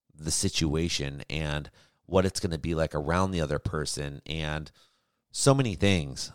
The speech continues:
But a lot of it stems within, I'd say ninety-nine percent of it stems within ourselves.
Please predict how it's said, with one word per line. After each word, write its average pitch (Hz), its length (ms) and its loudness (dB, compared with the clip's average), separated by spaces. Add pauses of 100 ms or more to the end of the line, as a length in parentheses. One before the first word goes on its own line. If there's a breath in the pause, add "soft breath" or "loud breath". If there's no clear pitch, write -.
But 80 460 2
a 87 80 4
lot 92 340 6
of 76 140 2
it - 320 -6 (260)
stems 90 520 0
within, 76 640 -2
I'd 98 320 2
say 110 160 2
ninety-nine 90 840 -4
percent 120 380 2
of 107 60 2
it - 140 -2
stems 95 400 -2 (220 loud breath)
within 87 540 0
ourselves. 76 800 0